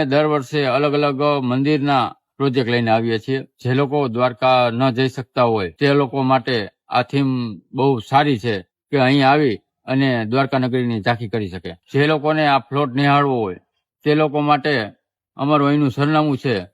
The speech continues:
મયુરનગર, શેરી નંબર એક, ઉદિત રૂપાણી પાસે, ભાવનગર રોડ, રાજકોટ. તારીખ ચૌદ, પંદર, સોળ, સત્તર, ચાર દિવસ અમે આ પ્લોટ ખુલ્લો રાખવાના છીએ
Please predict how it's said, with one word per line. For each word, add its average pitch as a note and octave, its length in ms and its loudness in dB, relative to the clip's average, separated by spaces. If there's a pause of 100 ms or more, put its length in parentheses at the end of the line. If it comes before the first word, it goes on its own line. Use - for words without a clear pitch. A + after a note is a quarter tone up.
મયુરનગર, D3 540 2 (140)
શેરી D#3 260 2
નંબર C#3 220 2 (100)
એક, - 80 -2 (500)
ઉદિત D3+ 300 0
રૂપાણી C3+ 340 -2
પાસે, C3+ 200 -2 (140)
ભાવનગર C3+ 400 0
રોડ, B2+ 160 0
રાજકોટ. C3 400 0 (140)
તારીખ D3 420 0 (460)
ચૌદ, E3 260 2 (140)
પંદર, D#3+ 320 2 (360)
સોળ, D#3+ 280 2 (180)
સત્તર, D3 300 0 (100)
ચાર D#3 260 4
દિવસ D3 320 0
અમે D3 160 0
આ C#3 200 0
પ્લોટ C#3+ 220 0 (420)
ખુલ્લો D3+ 260 2
રાખવાના C3+ 420 0
છીએ D3 180 -2